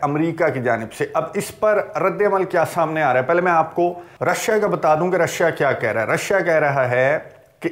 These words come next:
इस वाक़े को छोड़ो, इस वीडियो को छोड़ो, हमें ये बताओ कि तुम क्राइमिया के करीब कर क्या रहे थे, और इतना जो तुम्हारा दुनिया का सबसे बेहतरीन ड्रोन है जो तुम स्पेशल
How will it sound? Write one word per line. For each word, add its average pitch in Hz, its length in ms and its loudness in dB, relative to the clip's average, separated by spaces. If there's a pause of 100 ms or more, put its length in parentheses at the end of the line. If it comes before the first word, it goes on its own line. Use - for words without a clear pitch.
इस - 280 -6
वाक़े 139 400 2
को 147 120 -2
छोड़ो, 123 720 -2
इस 131 180 -6
वीडियो 147 300 -2
को 110 120 -2
छोड़ो, 120 680 -4
हमें 139 180 -2
ये 165 120 2
बताओ 127 400 0 (440)
कि 156 60 0
तुम 170 200 -2
क्राइमिया 160 540 0
के 170 140 -2
करीब 151 480 -2 (100)
कर 156 180 2
क्या 135 240 0
रहे 113 220 -2
थे, 147 220 -2
और 135 300 -4
इतना 165 340 0
जो 156 120 -4
तुम्हारा 139 520 2
दुनिया 147 400 -4
का 143 100 -6
सबसे - 300 -6
बेहतरीन 147 640 -4
ड्रोन 127 300 0
है 143 160 -2
जो 151 80 -2
तुम 147 220 -6
स्पेशल 160 640 -4